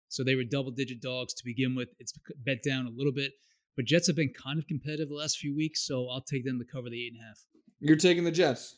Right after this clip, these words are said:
Speaker 1: I am, yeah.
Speaker 2: Hell is freezing over. There we go.
Speaker 1: As long as they don't win, just cover.
Speaker 2: Just, <laughs> yeah, okay. Uh, all right, let's go to Sunday Night Football. Good one. Chiefs, Raiders. Uh, Chiefs, Raiders.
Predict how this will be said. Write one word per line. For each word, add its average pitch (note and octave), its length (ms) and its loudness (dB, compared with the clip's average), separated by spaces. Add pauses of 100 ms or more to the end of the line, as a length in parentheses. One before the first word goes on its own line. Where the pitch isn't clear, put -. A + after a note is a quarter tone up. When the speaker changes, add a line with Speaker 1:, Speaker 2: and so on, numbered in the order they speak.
Speaker 1:
I C3+ 80 6
am, D#3+ 180 4
yeah. D3 80 -4 (580)
Speaker 2:
Hell D3 220 4
is D3 100 4
freezing C#3+ 360 -2
over. A#2 240 -2
There A#2 160 -6
we C3 100 -4
go. B2+ 220 -6 (840)
Speaker 1:
As - 80 -2
long C#3 80 8
as D3+ 60 8
they F3 100 12
don't F3 180 6
win, D3+ 300 0 (340)
just - 160 -4
cover. A#2 260 -4 (520)
Speaker 2:
Just, - 300 -8
<laughs> - 40 -8
yeah, A#2+ 420 -4 (160)
okay. G2+ 220 -14 (880)
Uh, C#3+ 460 4
all D#3+ 180 2
right, D3+ 100 6
let's C#3+ 140 4
go F#3 120 6
to E3 60 8
Sunday E3+ 360 2
Night E3 240 2
Football. D#3 480 4
Good F3 260 12
one. B2 300 2
Chiefs, G3 340 2
Raiders. E3+ 640 6 (800)
Uh, C3 920 2
Chiefs, F3 360 0
Raiders. E3 760 2